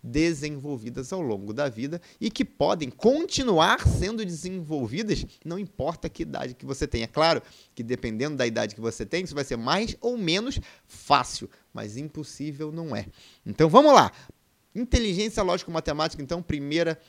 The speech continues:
é, inteligência fundamental. Vamos pra segunda, inteligência linguística. Sim, também trazendo essa que vem também lá, que já era,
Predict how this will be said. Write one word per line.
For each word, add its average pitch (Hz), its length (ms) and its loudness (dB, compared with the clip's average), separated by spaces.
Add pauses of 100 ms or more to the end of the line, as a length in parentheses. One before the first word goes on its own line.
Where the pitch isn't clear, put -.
(200)
é, 123 180 -2
inteligência 127 640 -4
fundamental. 135 560 -2
Vamos 240 160 4
pra 233 160 6
segunda, 143 600 0
inteligência 220 880 0 (200)
linguística. 226 840 0 (220)
Sim, 185 540 -6 (1160)
também 170 460 6
trazendo 151 520 -2
essa 143 260 2
que 135 140 -4
vem 127 220 0
também 139 480 0
lá, 120 160 0
que 123 140 -4
já 120 160 0
era, 156 320 0